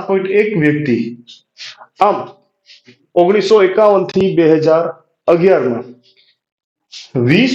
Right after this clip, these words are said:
પોઇન્ટ ત્રણ જેટલો તફાવત નોંધાયો છે. સત્યાવીસ ની સરખામણીએ સાત, એટલે કે વીસ જેટલા વ્યક્તિઓનો મૃત્યુદર ઓછો થાય છે. તો સ્વાભાવિક છે કે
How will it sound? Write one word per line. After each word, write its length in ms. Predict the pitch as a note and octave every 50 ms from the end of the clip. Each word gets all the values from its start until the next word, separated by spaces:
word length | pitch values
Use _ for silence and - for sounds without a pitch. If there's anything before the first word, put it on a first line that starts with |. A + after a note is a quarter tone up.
| - -
પોઇન્ટ 320 | F#3+ G3+ G3 G3 G3+ - - - - - _ _ _ _ _ _ _ _ _ _ _ _ _ _ _ _ _ _ _ _ _ _ _ _ -
ત્રણ 260 | G#3+ G3+ D#3 B2 A#2+ B2 - - - _ _ _ _ _ _ -
જેટલો 440 | A#2 B2 D#3 E3+ D#3+ E3+ F3+ F#3 F#3 F3+ F#3 -
તફાવત 480 | C#3 - - D3+ D3+ D3+ D#3 D#3+ D#3 D3+
નોંધાયો 520 | C3+ B2 B2+ B2 B2 B2 B2+ B2 B2 B2+ A#2+
છે. 180 | B2 - D#3 B2 A#2 A#2 - - _ _ _ _ _ _ - - _ _ _ _ _ _ _ _ _ - -
સત્યાવીસ 560 | - - D#3+ D#3+ - G#3 G#3 G3+ G#3+ G#3 -
ની 100 | A3+ G#3+
સરખામણીએ 680 | G3 - F3+ E3 - - E3+ E3+ E3+ E3+ E3+ E3+ E3+ E3
સાત, 380 | - - - - G3+ D3 B2 - - - - - _ _ _ _ _ _ _
એટલે 260 | D3+ D3+ E3 F#3 F#3
કે 160 | E3+ F#3 F#3 F#3
વીસ 360 | D3+ B2 B2 D3 F#3+ A#3 A#3 - -
જેટલા 360 | D3 D#3+ D#3+ E3 F3 F3 E3+ D#3+
વ્યક્તિઓનો 560 | C#3 D#3 E3+ D#3+ - - G3 F#3 D#3+ C3 A#2+ B2+ B2+ -
મૃત્યુદર 560 | B2+ B2+ C#3+ E3 D3+ D3+ F3 E3 D3 E3 E3+ E3
ઓછો 340 | - - C#3 C#3 C#3+ D#3+ D3+ C3
થાય 220 | - B2+ A#2+ B2+
છે. 220 | B2 B2 B2 - A#2 - - - _ _ _ - - - _ _ _ _ _ -
તો 40 | E3
સ્વાભાવિક 420 | D3+ - D#3+ D3+ F3+ G3 G#3 G#3 -
છે 140 | - G#3+
કે 180 | G#3 - G3+ F#3+